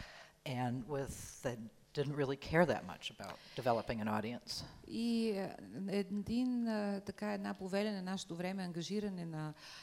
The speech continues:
Speaker 2: публиката, не беше повеля на времето тогава. Никой не мислеше за този аспект, е, на нашата работа. А, по-скоро музеите тогава бяха едни културни, образователни институции, елитарни,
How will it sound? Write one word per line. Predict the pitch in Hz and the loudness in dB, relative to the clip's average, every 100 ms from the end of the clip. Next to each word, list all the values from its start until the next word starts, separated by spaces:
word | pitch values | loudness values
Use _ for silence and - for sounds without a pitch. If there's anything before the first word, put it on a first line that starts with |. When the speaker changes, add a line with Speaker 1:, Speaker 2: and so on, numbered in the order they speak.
| - | -2
Speaker 2:
публиката, | - 214 202 - 170 - 214 233 226 220 214 | 2 4 4 0 -2 0 0 2 0 -4 -4
не | 220 | -4
беше | 202 233 233 | 0 0 0
повеля | 185 175 165 156 | -2 0 2 2
на | 151 | 0
времето | 147 143 147 151 | 0 2 0 -2
тогава. | - 147 160 175 | -4 -2 0 0
Никой | 180 196 | 0 0
не | 185 | 0
мислеше | 208 226 196 | 0 0 0
за | 170 156 | -2 -2
този | - 156 147 - 147 147 - - - - | 0 0 -2 -4 -2 -2 -6 -16 -12 -2
аспект, | 160 - 175 160 - - | -2 0 0 0 -2 -6
е, | 160 | -4
на | 147 147 151 | -2 -2 -2
нашата | 147 - - 151 | -2 -2 -2 0
работа. | 151 156 170 208 220 - - - | 0 -2 0 0 0 -4 -16 -8
А, | 196 196 | 0 0
по-скоро | 190 220 - 220 220 | 2 2 2 4 4
музеите | 208 202 180 208 208 | 4 2 2 2 0
тогава | - 180 190 185 190 214 214 202 | -4 -2 2 2 2 2 2 2
бяха | 180 180 185 - 196 | 2 2 2 0 0
едни | 196 190 170 170 | 2 2 0 -2
културни, | - 151 - 190 208 | -2 -2 0 0 0
образователни | 175 147 147 165 165 170 160 | -4 -4 -2 -2 -2 -4 -4
институции, | 156 - - 185 - 170 | -4 -6 -6 -4 -2 -2
елитарни, | 135 - 120 139 156 175 180 | -2 -4 -2 0 0 -4 -6